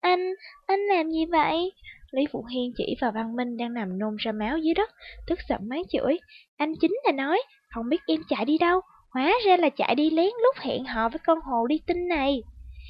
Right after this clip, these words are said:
Đậu Đậu tức đến mức toàn thân run lên, khóc ầm ĩ với Lý Vũ Hiên.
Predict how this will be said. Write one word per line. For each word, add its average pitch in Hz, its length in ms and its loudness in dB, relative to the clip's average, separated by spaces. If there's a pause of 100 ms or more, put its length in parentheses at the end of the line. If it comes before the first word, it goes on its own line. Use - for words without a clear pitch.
(800)
Đậu 202 200 -4
Đậu 180 300 -6
tức 294 180 0
đến 302 260 0
mức 370 120 2 (260)
toàn 202 200 -4
thân 277 160 0
run 311 260 2
lên, 320 240 4 (840)
khóc - 280 -2
ầm 247 220 6
ĩ 196 320 0
với 285 80 6
Lý 320 160 6
Vũ 381 260 -4
Hiên. 330 240 2